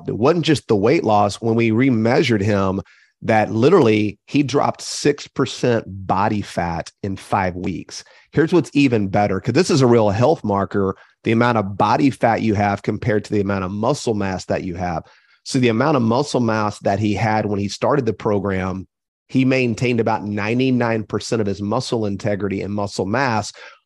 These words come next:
all the while dropping that six percent, which is about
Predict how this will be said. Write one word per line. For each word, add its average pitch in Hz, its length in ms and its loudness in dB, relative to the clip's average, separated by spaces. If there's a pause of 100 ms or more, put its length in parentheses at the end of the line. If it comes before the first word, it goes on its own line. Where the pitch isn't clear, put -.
(140)
all 151 260 8
the 139 80 4
while 123 400 6
dropping 113 440 2
that 104 160 -2
six - 340 -2
percent, - 420 0
which 120 160 0
is 110 120 -2
about 104 360 2